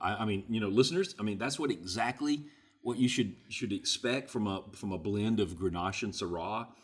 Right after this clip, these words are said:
You know, the Grenache is giving off those red berry notes, and in this case, cherry in my, my, my sense.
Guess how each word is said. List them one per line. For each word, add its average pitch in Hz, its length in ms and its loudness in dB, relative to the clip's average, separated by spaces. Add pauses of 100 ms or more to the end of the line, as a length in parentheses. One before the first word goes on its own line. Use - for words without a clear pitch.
(300)
You 98 80 -4
know, 98 80 2
the 101 120 2
Grenache 107 800 8 (300)
is 101 160 2
giving 117 300 6
off 110 260 0
those 107 260 4
red 104 380 2
berry 117 300 6
notes, 120 420 8
and 98 160 0
in 101 120 0
this 107 160 2
case, - 300 0
cherry 117 540 4
in 123 100 4
my, 123 240 -2 (100)
my, 117 300 -4
my 113 120 -2
sense. 123 380 0